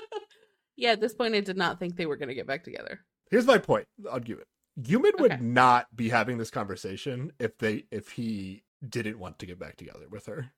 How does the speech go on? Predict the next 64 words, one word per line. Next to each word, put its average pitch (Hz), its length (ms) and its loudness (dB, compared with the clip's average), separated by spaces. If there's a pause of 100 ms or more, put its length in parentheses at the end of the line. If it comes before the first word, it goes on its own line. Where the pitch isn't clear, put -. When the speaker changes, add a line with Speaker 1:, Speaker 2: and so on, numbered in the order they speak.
(160)
Speaker 2:
right? 113 260 -6 (240)
Speaker 1:
No, 427 220 4
no, 392 120 6
no. 330 160 4
I 240 200 6
think 330 240 -4
this 294 180 -2
all 311 140 2
happened 196 420 2
because 214 260 -4
he 220 80 -2
came 214 300 -2
in 202 180 2
and 202 140 -2
said, 190 180 -4
"Hey, 196 640 0 (520)
this 196 180 -4
is 208 60 -12
the 226 80 -6
time 202 220 2
we're 196 80 0
gonna 202 180 0
leave 190 200 -2
for 202 80 -6
this 202 220 -2 (340)
date 190 240 0
we 185 140 2
have 175 180 0
to 175 80 -2
go 160 180 2
on 160 140 -2
tomorrow." 165 600 0
And 180 140 0
she - 120 -8
was 214 200 0
just, 196 200 -2
like, 180 320 2
kinda 151 240 0
bitchy 185 360 0
at 156 160 0
him. 151 300 -4 (280)
And 175 240 0
he 180 360 -10
was 175 220 -6
like, 160 400 0 (220)
"Better 208 180 4
have 247 120 6
a 247 40 2
conversation 226 540 4
about 190 200 4
this 196 140 0
now 185 180 4
so 196 100 2
I 185 40 6
don't 185 60 6
have 196 80 2
to 202 80 0
deal 165 220 -2
with 170 100 -4
this 165 120 -4
all 151 120 2
fucking 160 300 -8
day - 180 -10
tomorrow." - 460 -14